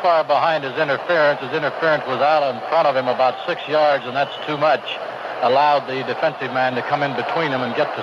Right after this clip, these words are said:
Scott before he even got to the line of scrimmage. But they're still in good shape, second and eleven now. And a field goal, as you know, you can add, would be a thirteen-point margin. It means a win for the Jets would, uh,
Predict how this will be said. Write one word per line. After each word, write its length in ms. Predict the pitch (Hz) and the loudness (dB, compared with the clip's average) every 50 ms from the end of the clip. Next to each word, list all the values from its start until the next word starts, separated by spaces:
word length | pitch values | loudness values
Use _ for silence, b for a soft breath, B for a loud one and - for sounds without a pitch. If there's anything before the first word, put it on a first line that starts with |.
| - - | -6 -2
Scott 240 | - 160 156 156 - | 0 2 0 0 -2
before 320 | 123 - - 147 139 135 | -4 -4 0 2 2 2
he 80 | 135 143 | 2 0
even 160 | 135 131 127 | -4 -2 0
got 160 | 139 127 - | 0 0 0
to 80 | - 117 | -2 -2
the 80 | 123 | 0
line 180 | 131 131 135 127 | 2 2 2 0
of 80 | 110 101 - | -2 -6 -4
scrimmage. 320 | - 156 151 135 101 92 - - - - - - - - - - - - - - - - | -2 -2 0 0 -2 -4 -4 -4 -4 -4 -4 -4 -4 -4 -4 -2 -2 -2 0 0 0 0
But 160 | 165 175 - | 0 0 -2
they're 80 | - - | -6 -10
still 220 | - 226 240 233 214 | -2 0 0 0 0
in 80 | 196 | 0
good 160 | 180 196 190 | 0 -2 -2
shape, 320 | - - - 175 160 151 151 - - - | -2 -4 -2 -2 -2 -2 -2 -6 -4 0
second 260 | 202 185 - - 175 - | 0 0 2 0 -4 -2
and 100 | 190 160 | 0 0
eleven 380 | 156 156 165 170 156 139 131 120 | 2 4 4 4 2 2 -2 -2
now. 240 | 117 113 113 113 117 - - - - - - - - - - - - - - - - - - - - - - - - - - - - - - - - - - - - - - - - - - - - - - - - - - - | 0 0 0 0 -2 -4 -10 -10 -8 -8 -8 -8 -8 -8 -8 -6 -6 -6 -6 -4 -4 -4 -4 -2 -2 -2 -2 -2 -2 -2 -2 -2 0 0 0 0 0 0 2 2 2 0 2 0 2 2 2 2 2 2 2 2 2 2 2 2
And 80 | 127 143 | 0 0
a 80 | - | -2
field 320 | - 190 185 185 175 165 - | 0 -2 0 0 0 0 2
goal, 260 | 165 160 160 160 147 | 4 4 4 6 6
as 240 | 151 165 175 160 147 | 6 4 4 2 0
you 60 | 190 | -2
know, 240 | 180 156 147 143 151 | 0 2 4 4 2
you 180 | 147 139 156 | 2 -2 -4
can 160 | 151 170 160 | -2 -2 0
add, 300 | 139 120 110 113 120 120 | 0 2 2 2 2 0
would 160 | 123 131 - - | -2 -6 -4 -2
be 80 | 143 | -2
a 80 | 147 131 - | -2 0 0
thirteen-point 800 | - 196 190 - - 170 170 180 170 - - 165 165 160 143 147 | 0 0 0 0 -2 -4 -4 -4 -4 -2 2 2 2 2 2 2
margin. 320 | 170 156 135 127 - - 143 | 2 4 4 2 2 -2 -6
It 160 | 131 127 135 135 139 | -6 -6 -4 -2 -2
means 160 | 175 170 151 151 | -2 -2 -2 -2
a 80 | 147 143 | -2 0
win 240 | 147 151 185 165 - | 0 0 0 0 0
for 80 | 160 | -2
the 80 | - 147 135 135 | -2 -2 -2 0
Jets 240 | 156 156 151 - - 147 | 0 0 0 0 -4 -4
would, 160 | 147 135 131 - 135 | -4 -4 -4 -2 0
uh, 160 | 131 127 120 | 0 0 0